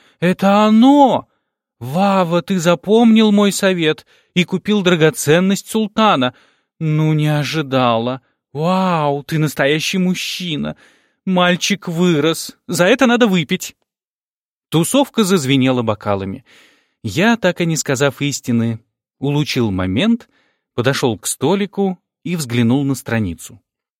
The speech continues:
Глаза расширились от удивления. На фотографии было запечатлено ожерелье с изумрудом, точь-в-точь, как то, что украшало куклу.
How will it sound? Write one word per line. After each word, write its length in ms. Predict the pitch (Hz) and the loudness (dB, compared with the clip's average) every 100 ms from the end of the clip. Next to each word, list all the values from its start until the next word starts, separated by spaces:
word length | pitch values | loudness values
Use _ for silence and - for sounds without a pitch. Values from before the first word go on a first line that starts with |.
| _ _ - | _ _ -16
Глаза 600 | 95 107 117 113 123 156 | -6 0 0 2 0 2
расширились 800 | 165 - - 151 185 185 185 185 | 0 -2 -4 -2 0 0 -2 -4
от 120 | 190 | -4
удивления. 680 | 156 170 175 139 95 - - _ _ _ - | -2 -2 0 -2 -2 -8 -16 _ _ _ -2
На 160 | 135 | -2
фотографии 840 | - 139 127 117 127 160 - 110 104 | 0 -2 -2 0 0 0 -2 -4 -2
было 320 | 110 175 135 | 0 0 0
запечатлено 760 | 110 123 117 123 123 143 170 | -2 -6 -6 -4 -2 0 2
ожерелье 560 | 135 101 123 175 165 143 | 0 0 0 0 0 -4
с 100 | - | -4
изумрудом, 680 | 139 117 107 143 214 143 113 - _ _ | -4 0 2 2 2 2 0 -6 _ _
точь-в-точь, 760 | 165 170 - - - 165 175 - | 0 0 0 -6 0 2 2 -2
как 260 | 123 113 | -4 -4
то, 240 | - 202 214 | -2 -2 -2
что 260 | - 139 | 0 0
украшало 600 | 175 175 131 131 180 185 | 0 0 -2 0 -2 -2
куклу. 540 | 180 247 165 - 87 | -2 -2 -2 -6 -10